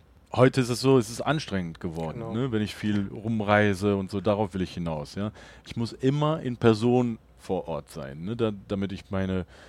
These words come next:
Speaker 1: Brötchen verdiene, so. Es würde mich natürlich interessieren, um jetzt mal bei diesem Geschäftssinn zu bleiben, wie ich das machen kann, ohne jedes Mal,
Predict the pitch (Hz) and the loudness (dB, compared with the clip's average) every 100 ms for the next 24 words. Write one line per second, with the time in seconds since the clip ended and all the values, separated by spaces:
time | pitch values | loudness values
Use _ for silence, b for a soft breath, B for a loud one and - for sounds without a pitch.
0 | - 110 113 107 95 92 82 87 85 76 | -6 -2 -2 -2 -4 -4 -4 -6 -6 -8
1 | 78 73 B B B - - - 110 110 | -10 -14 B B B -20 -14 -2 0 2
2 | 104 - 101 - 127 104 104 - 95 - | -2 -4 -4 -2 -4 -4 -8 -10 -10 -2
3 | 110 135 151 139 - 101 98 - 98 95 | 4 4 4 -2 -6 -4 -4 -4 -4 -4
4 | 92 95 92 101 90 95 90 - 113 - | -2 -4 -4 -6 -6 -6 -6 -4 -4 -4
5 | 117 - 101 101 101 98 B B - 107 | -8 -8 -4 0 0 0 B B -4 -2
6 | - 101 104 98 107 - 101 95 b b | 0 0 0 -2 -4 -2 0 -2 b b
7 | - 123 127 107 98 117 107 - 101 98 | 0 2 2 2 4 4 2 -2 2 4
8 | 101 92 | 2 0